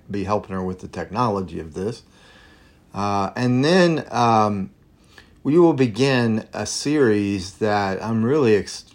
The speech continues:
I'm very excited about. We'll have a workbook. Uh, the sermons on Sundays will connect. And it's a, it's a series about discernment.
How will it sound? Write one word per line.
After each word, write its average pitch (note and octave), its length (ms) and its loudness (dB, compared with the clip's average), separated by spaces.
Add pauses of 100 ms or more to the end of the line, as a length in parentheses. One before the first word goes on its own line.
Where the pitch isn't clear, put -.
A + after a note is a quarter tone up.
(100)
I'm C#3 300 -2
very A#2 260 6
excited F#2+ 440 -4
about. F#2 440 -6
We'll G2 220 -4
have G#2 220 -2
a G#2 60 2
workbook. B2 720 0 (840)
Uh, G2+ 340 -4
the F#2 120 -6
sermons A2 440 -2
on F#2+ 140 -4
Sundays B2+ 600 0
will G2 120 -4
connect. A2 680 -6 (920)
And G2+ 380 -4
it's A#2 260 -2
a, C3 220 -2
it's B2+ 140 -2
a C#3 60 0
series F#3 520 4
about C#3+ 340 4
discernment. B2+ 760 -2